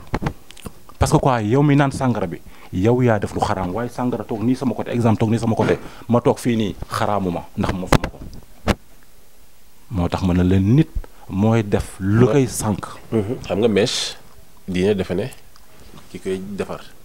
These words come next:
Speaker 2: ki koy jaay, ki ko jënd, ki ko létt, ki koy létt ñëpp la Yàlla boole rëbb.
Speaker 1: Waaw. Loolu moo tax ma ne la, li nga wax nii ànd naa ci,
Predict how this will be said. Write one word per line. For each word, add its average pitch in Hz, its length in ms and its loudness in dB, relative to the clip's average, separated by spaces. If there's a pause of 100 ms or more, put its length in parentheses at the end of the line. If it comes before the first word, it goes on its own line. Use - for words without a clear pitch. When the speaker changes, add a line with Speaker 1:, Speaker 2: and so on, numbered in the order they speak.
(360)
Speaker 2:
ki 95 80 -12
koy 95 240 -4
jaay, 87 220 -4 (500)
ki - 100 -12
ko - 100 -4
jënd, 92 260 -2 (500)
ki - 80 -6
ko - 100 -4
létt, 101 340 0
ki 95 100 -6
koy 104 160 0
létt 98 240 4
ñëpp 98 260 -4
la 92 100 0
Yàlla 90 240 2
boole 80 240 -2
rëbb. 80 260 -2 (520)
Speaker 1:
Waaw. 80 240 -4 (920)
Loolu 123 220 4
moo 135 140 2
tax 104 160 2
ma 104 80 2
ne 95 80 0
la, 82 120 -4 (960)
li 123 140 6
nga 156 80 6
wax 151 120 2
nii 131 220 4 (500)
ànd 160 240 4
naa 104 180 2
ci, - 140 -14